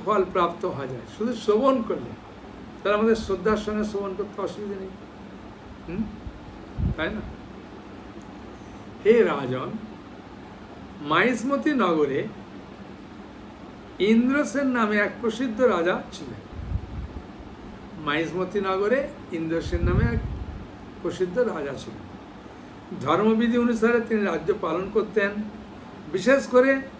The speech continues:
খ্যাতিসম্পন্ন ছিলেন, তার বিপুল সম্পত্তি ছিল, পুত্র পৌত্রাদি সহ তিনি সুখে রাজ্য পরিচালনা করছেন, করছিলেন। কিন্তু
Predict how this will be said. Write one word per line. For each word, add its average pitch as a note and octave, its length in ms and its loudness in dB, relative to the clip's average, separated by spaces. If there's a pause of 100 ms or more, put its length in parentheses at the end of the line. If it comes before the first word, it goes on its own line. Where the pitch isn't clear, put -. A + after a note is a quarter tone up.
(260)
খ্যাতিসম্পন্ন G#3 800 0
ছিলেন, G3 300 2 (500)
তার G3 140 2
বিপুল G#3+ 440 0
সম্পত্তি G#3+ 720 2
ছিল, A3+ 320 4 (840)
পুত্র A3 480 6 (120)
পৌত্রাদি G#3+ 720 6
সহ G3 360 4
তিনি G#3+ 240 2
সুখে G#3+ 360 2
রাজ্য G3+ 400 4
পরিচালনা F3 460 6 (140)
করছেন, - 300 -8 (920)
করছিলেন। - 360 -8 (1300)
কিন্তু A#3+ 600 6